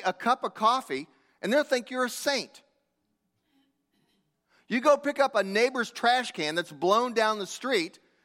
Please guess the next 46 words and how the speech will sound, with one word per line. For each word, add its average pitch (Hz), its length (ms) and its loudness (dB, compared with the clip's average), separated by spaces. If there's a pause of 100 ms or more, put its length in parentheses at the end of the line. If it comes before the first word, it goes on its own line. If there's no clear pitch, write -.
(220)
and 190 120 -2
they 302 100 4
think 277 240 -2
you're, 262 100 2
like, 226 140 2
some 269 240 -2
sort 226 220 0
of 202 80 -4
humanitarian, 247 920 0 (1400)
as 156 140 -2
opposed 156 260 -4
to 147 60 -18
standing 156 340 -6
there 143 120 -4
at 139 60 -6
your 131 80 -6
window 147 320 -4
looking 139 260 -6
out 131 160 -4
saying, 120 140 -8
like, 101 140 -8
"How 127 100 -6
come 147 120 -12
the 104 60 -12
neighbors 110 260 -8
don't 107 120 -14
go 104 100 -12
pick 117 140 -12
up 123 80 -12
their 90 100 -18
trash 127 340 -6
cans? 87 300 -16
Like, 92 200 -12
what 175 100 -20
kind - 120 -12
of 87 80 -20
slobs 120 380 -4
are 101 60 -14
those?" 117 320 -4
You 110 60 -16
know, 101 120 -10 (600)
like, 120 180 -4 (520)
anybody 285 480 2
could - 180 -8
do 196 160 -4
that. 180 440 0